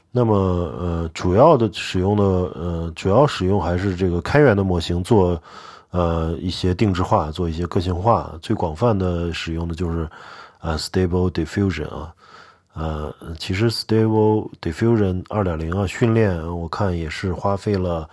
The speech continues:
这个nvidia的A一百的这个G P U两，呃，二十万个小时啊，啊，它这个训练成本也是不菲。嗯，所以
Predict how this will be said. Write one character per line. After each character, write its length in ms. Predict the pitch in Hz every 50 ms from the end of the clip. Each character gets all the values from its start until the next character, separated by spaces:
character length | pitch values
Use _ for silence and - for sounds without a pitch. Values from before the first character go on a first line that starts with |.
| - - - - - - - _ _ -
这 140 | - 98
个 220 | 85 92 85 78 87
nvidia 600 | 90 95 107 113 104 110 101 92 87 85 85 82
的 120 | 78 71 - _ _ _ _ _ _
A 120 | 113 120 123
一 140 | 123 117 98
百 260 | - - 92 80 -
的 220 | - 85 87 85 82
这 140 | 90 95
个 300 | 82 92 87 85 82 82
G 200 | 82 - - 104
P 200 | - - - 104
U 300 | 104 101 101 104 104 - - _
两， 520 | - 101 98 104 95 85 82 82 82 80 - - _ _ _ _ _ _ _ _
呃， 500 | - 156 110 92 92 90 90 92 90 - _ -
二 200 | 185 190 165 113
十 240 | - - - 98
万 280 | 92 104 110 104 95 92
个 200 | 87 87 85 82
小 260 | 78 - 90 73 73
时 220 | 78 - - 71 65
啊， 200 | 65 69 67 - - - - - - - - - - _ _ _
啊， 200 | 87 82 80 78
它 320 | - - - 101 101 104 104
这 180 | 92 - 101 90
个 80 | 87
训 200 | 80 - - 113
练 140 | 107 101 92
成 220 | - - 90 92 92
本 160 | 92 90 87
也 100 | 78 73
是 140 | - - 82
不 120 | 87 107
菲。 220 | 92 - - 80 - - - _ _ _ - - -
嗯， 280 | 92 90 85 80 80 80 80
所 200 | - - 107 117
以 400 | 127 117 101 95 90 87 90